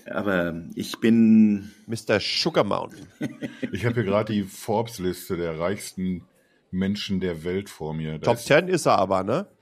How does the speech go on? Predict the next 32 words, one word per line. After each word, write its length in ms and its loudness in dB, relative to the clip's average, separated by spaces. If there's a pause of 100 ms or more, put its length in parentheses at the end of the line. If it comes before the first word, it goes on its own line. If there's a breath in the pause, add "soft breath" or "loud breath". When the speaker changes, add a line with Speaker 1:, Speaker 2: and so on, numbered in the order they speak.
Speaker 3:
da 100 -4
ist 100 -8
Mark 240 0
Zuckerberg 460 -2
auf 80 -6
einem 160 2
enttäuschenden 960 0 (200)
achten 340 -8
Platz. 440 -10
Speaker 2:
Was? 400 2
Speaker 3:
Hundertzehn 800 0 (100)
Milliarden. 460 0
Das 80 -2
ist 60 -2
allerdings 420 4
Speaker 1:
Nur. 160 4
Speaker 3:
jetzt, 80 2
Speaker 2:
Alter, 440 4
Speaker 3:
äh, 40 -6 (160)
Speaker 2:
arm 480 6
wie 80 4
eine 180 6
Kirchenmaus 800 6
ist 120 -2
er 100 4
geworden, 420 6
seitdem 360 6
ich 160 4
mein 200 4
Konto 320 6
deaktiviert 800 4
hab. 280 2